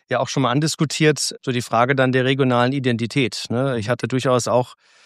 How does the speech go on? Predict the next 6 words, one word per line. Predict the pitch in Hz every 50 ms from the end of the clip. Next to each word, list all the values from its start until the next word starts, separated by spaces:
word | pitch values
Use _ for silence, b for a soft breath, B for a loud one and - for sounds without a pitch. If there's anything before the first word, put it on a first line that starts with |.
| b b b
ja | - 127 117 117 117 117 113 113 135
in | 131 139 127 127
meiner | 120 123 135 143 143
Historie | 139 139 127 - - 151 143 131 127
viele | 127 - 151 147 143
Gespräche, | 131 131 - - - 143 143 135 - 147 143 139 135 135 135 135 135 143 147 147